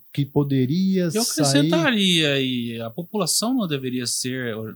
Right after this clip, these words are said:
Speaker 2: também consultada, porque o dinheiro todo é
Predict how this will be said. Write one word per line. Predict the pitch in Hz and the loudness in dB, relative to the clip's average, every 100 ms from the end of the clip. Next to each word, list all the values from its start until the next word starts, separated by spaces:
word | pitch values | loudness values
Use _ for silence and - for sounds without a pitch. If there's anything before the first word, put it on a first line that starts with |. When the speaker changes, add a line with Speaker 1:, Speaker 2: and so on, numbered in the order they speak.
| - - | -12 -8
Speaker 2:
também | 117 123 | -4 -4
consultada, | 131 107 - 101 - 147 170 135 | -4 -6 -10 -10 -4 -2 -2 -6
porque | 120 - 147 | -10 -8 -8
o | 139 | -8
dinheiro | 131 135 147 208 | -6 -4 -2 -2
todo | 180 - 165 247 | -4 -6 -8 -6
é | 262 | -6